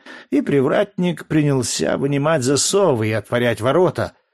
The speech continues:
в то же время покрикивая на собак:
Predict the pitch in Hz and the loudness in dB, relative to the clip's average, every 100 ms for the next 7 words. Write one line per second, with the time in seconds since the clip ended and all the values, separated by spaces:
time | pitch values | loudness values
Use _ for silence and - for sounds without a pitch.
0 | _ _ - 294 254 254 262 262 240 208 | _ _ -2 0 0 2 2 0 0 -2
1 | - 196 190 208 214 202 98 - 151 - | 0 0 0 -2 -2 0 -2 -2 -2 -2
2 | 113 90 90 - - - | -2 -4 -10 -10 -12 -12